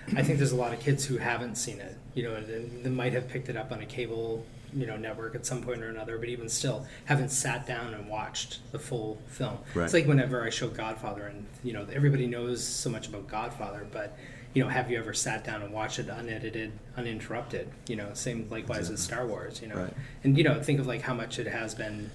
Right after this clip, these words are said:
Speaker 1: you know, parodied. You know, we were talking earlier about the Bill Murray, you know, song or whatever. Um, you know, also, like, even within the everyday vernacular, you know, like, uh, you walk into a bar, you see a bunch of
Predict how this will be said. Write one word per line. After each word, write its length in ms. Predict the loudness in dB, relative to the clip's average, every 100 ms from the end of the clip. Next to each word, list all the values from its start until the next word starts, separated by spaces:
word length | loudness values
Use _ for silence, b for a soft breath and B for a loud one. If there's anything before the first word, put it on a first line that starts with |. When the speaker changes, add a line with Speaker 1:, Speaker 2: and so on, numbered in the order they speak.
| -10 -4
Speaker 1:
you 60 | -4
know, 140 | -4 B B B
parodied. 760 | 0 2 2 2 0 -2 -4 -6 -8 -4
You 80 |
know, 120 | -4 -2
we 100 | -2
were 60 |
talking 300 | 2 0 0
earlier 180 | -2 -4
about 180 | -4 -6
the 60 | -4
Bill 180 | -4 -4
Murray, 380 | -6 -6 -6 -6
you 60 | -6
know, 160 | -4 -4
song 440 | -4 -2 -4 -4
or 40 | -4
whatever. 340 | -4 -4 -6 B B B
Um, 320 | -2 -2 -2 -2
you 100 | 4
know, 120 | 6 6
also, 340 | 6 6 4
like, 200 | 4 -2 -6 B B B B -2
even 560 | 6 8 10 8 4 2
within 280 | 4 6 4
the 80 | 4
everyday 280 | 2 0
vernacular, 720 | 0 0 0 0 0 -2 -2 -4
you 60 | -2
know, 100 | -2
like, 220 | -2 -4
uh, 60 | -6 -6
you 80 | -2
walk 220 | 0 2 0
into 220 | 0 -2
a 60 |
bar, 260 | -2 -2 0
you 60 | 0
see 160 | 0
a 60 | 0
bunch 220 | -4 -4
of 180 | -6